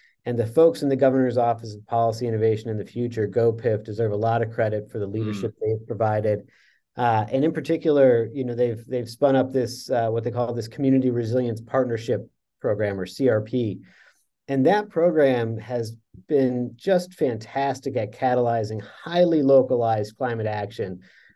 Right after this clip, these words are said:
Speaker 1: through these kind of targeted, you know, fifty K grants or so, um, to think about municipal vulnerability assessments or greenhouse gas inventories or climate action planning processes. So we've got a lot of action going on, and that's just in the planning piece.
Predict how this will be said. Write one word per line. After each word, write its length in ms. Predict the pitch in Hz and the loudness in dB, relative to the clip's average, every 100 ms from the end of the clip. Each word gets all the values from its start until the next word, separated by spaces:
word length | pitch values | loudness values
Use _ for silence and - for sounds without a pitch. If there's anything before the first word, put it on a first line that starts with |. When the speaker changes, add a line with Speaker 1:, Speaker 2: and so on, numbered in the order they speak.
| _ | _
Speaker 1:
through 160 | 139 127 | 2 2
these 280 | 123 117 113 | 2 0 -2
kind 220 | 135 120 | 0 0
of 100 | 110 | -2
targeted, 640 | - 139 135 131 131 123 127 | -2 2 4 6 4 2 -4
you 80 | 123 | -4
know, 160 | 117 | -4
fifty 800 | 110 151 147 143 139 131 127 131 135 _ _ _ _ | -4 -4 -2 -2 2 4 4 0 -6 _ _ _ _
K 300 | - 135 131 | -6 0 0
grants 480 | 110 123 135 131 131 | 0 0 0 -2 -6
or 80 | 110 | -10
so, 500 | - 117 110 107 - _ _ _ | -2 0 2 0 -4 _ _ _
um, 420 | 120 117 110 101 - | -6 -4 -4 -6 -6
to 100 | 123 | -2
think 200 | 151 139 | 2 2
about 420 | 127 123 113 117 | 4 4 2 0
municipal 480 | 131 127 110 127 110 | -2 -2 0 -2 0
vulnerability 680 | 117 117 113 165 170 131 | -2 -2 0 4 4 4
assessments 680 | 113 - 110 98 107 98 92 | 0 -2 -6 -6 -8 -10 -6
or 200 | 110 107 | -4 -4
greenhouse 400 | 113 123 123 110 | -4 -4 -2 -4
gas 380 | 117 143 135 - | 0 2 2 -2
inventories 840 | 127 110 104 - 104 101 101 95 | -4 -4 -6 -4 -4 -2 -4 -4
or 300 | 104 101 104 - | -4 -2 -4 -8
climate 280 | 113 117 123 | -6 -2 0
action 360 | 131 131 120 | 0 -2 -8
planning 380 | 110 113 101 95 | -6 -6 -6 -8
processes. 680 | - 92 87 - 98 90 - | -8 -10 -10 -14 -14 -14 -4
So 300 | 113 107 104 _ _ _ - | 0 0 -2 _ _ _ -4
we've 140 | 139 147 | 0 2
got 160 | 208 | 2
a 40 | 165 | 2
lot 340 | 120 127 131 | 0 0 -2
of 80 | 120 | 0
action 360 | 117 113 127 | -2 -4 -4
going 260 | 117 113 113 | -2 0 -2
on, 280 | 113 113 113 | -2 -4 -4
and 200 | 110 113 | -4 -2
that's 240 | 170 185 | -2 -4
just 220 | - 156 139 | -8 -8 -4
in 60 | |
the 80 | 104 | -6
planning 600 | - 123 131 143 113 98 | -6 -2 -2 0 -2 -6
piece. 440 | - 98 95 - | -8 -8 -8 -12